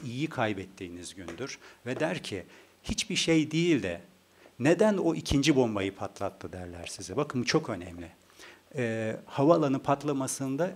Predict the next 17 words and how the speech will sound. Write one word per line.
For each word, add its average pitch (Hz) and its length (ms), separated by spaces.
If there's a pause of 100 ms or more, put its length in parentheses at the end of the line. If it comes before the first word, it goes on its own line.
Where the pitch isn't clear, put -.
hani 131 260
acı 135 240
yaşayan 151 380
insan 127 300
şunu 135 280
söylüyor. 92 480
"Ben," 175 220
diyor, 160 120
"ilk 190 240
bomba 147 240
pat-, 147 260
yani 120 200
ilk," 185 260
diyor, 131 180
"bizi 139 180
ateş - 340
etti, 139 340